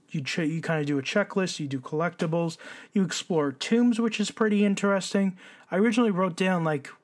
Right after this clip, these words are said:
aren't, shouldn't there be traps in here? But it's not, you know, Tomb Raider. That's not what this is. When you go to a tomb, these are, like, resting places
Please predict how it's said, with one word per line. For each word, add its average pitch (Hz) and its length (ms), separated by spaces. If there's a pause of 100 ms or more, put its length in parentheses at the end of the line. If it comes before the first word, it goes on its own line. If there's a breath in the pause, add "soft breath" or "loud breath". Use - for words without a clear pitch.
(140)
aren't, 220 360
shouldn't 294 260
there 285 100
be 226 160
traps 190 460
in 180 120
here? 175 320 (400 loud breath)
But 202 120
it's 214 160
not, 254 240 (420)
you 190 180
know, 143 380 (240)
Tomb 196 380
Raider. 104 340 (300)
That's 170 180
not 214 120
what 190 160
this 147 220
is. 135 280 (540 loud breath)
When 170 160
you 175 60
go 220 180
to 214 160
a 156 60
tomb, 170 540
these 160 200
are, 175 120
like, 139 200 (160)
resting 147 500
places 117 760